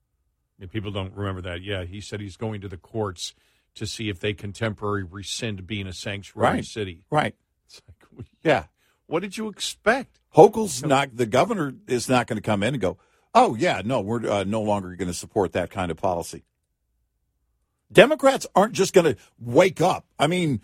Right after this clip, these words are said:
Speaker 2: there seems to be some kind of <laughs> awakening going on in D C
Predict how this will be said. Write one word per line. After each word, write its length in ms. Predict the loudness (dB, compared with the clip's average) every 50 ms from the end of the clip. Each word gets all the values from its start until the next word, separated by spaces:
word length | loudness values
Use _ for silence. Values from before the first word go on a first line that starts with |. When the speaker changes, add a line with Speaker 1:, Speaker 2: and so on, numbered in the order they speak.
| _ _ _ 2
Speaker 2:
there 180 | 4 4 4
seems 320 | 4 2 2 2 2 0 0
to 80 | 0
be 160 | 0 0 0 0
some 280 | 0 0 0 0 0
kind 240 | 0 0 0 0 0
of 260 | -2 -4 -4 -4 0 2
<laughs> 40 | 2
awakening 580 | 4 4 4 2 2 0 0 -2 -2 -2 0
going 260 | 2 2 2 2 2
on 160 | 0 0 0 -2
in 100 | -4 -6
D 120 | -8 -8
C 300 | -6 -4 -2 -2 -2 -4